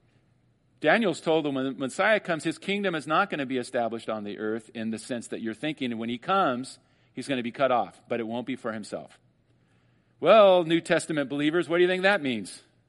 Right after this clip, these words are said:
When the Messiah came, what happened to him? When he came in and they declared that he was the Messiah and heralded him as the king, and the only time in his ministry when he let it happen, what happened? Just a few days later, he was cut off. But why?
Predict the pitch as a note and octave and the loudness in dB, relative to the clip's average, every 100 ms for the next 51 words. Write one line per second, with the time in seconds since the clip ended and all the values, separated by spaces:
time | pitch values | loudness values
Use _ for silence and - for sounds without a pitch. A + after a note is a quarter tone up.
0 | _ _ _ _ _ _ _ - D3 D#3 | _ _ _ _ _ _ _ -4 0 0
1 | D#3 F#3+ F#3 F3+ G3 F#3 F3 F#3+ F#3 D#3 | 6 8 8 6 0 2 4 4 2 -2
2 | C#3 G#2+ F#2 _ _ _ D3+ D#3+ F3+ E3+ | -4 -4 -8 _ _ _ -2 2 2 2
3 | D3 - F#3+ A3 A3 F3+ F3 D3+ C#3+ C#3+ | 0 -2 0 2 2 0 0 0 -2 -4
4 | - F3+ G#3 G3 F3+ F3 D#3+ D3+ D#3+ D#3 | 2 2 4 0 0 -2 -4 -4 2 2
5 | C#3+ B2 E3 G#3 F#3+ F3 E3+ D#3 C3 C#3 | 2 0 -2 -2 -2 -4 -4 -6 -6 -8
6 | D#3 D3+ B2+ C#3+ A3 B3+ G#3+ F#3+ F3+ D3 | -4 -4 -2 -2 -2 -2 0 0 -2 -4
7 | E3+ E3 D#3+ D3 C#3+ C#3 C#3 C3 C3 C3 | -6 -4 -4 -4 -2 0 0 -2 -4 -4
8 | C3+ C3 - _ _ A#2+ D3+ D#3+ D#3 E3 | -6 -6 -12 _ _ 2 2 2 0 -2
9 | D3+ B2+ A#2 - C3+ C3+ C3+ C3 A2+ G2+ | -6 -6 -8 -8 -6 -4 -6 -6 -8 -8
10 | G#2 G2 G2 - C3+ C3 A#2+ A#2 _ _ | -8 -10 -14 -12 -8 -6 -8 -10 _ _
11 | _ _ _ _ A#2 A2 - A2+ A#2 A2+ | _ _ _ _ 0 0 -2 -2 0 0
12 | G2 | -6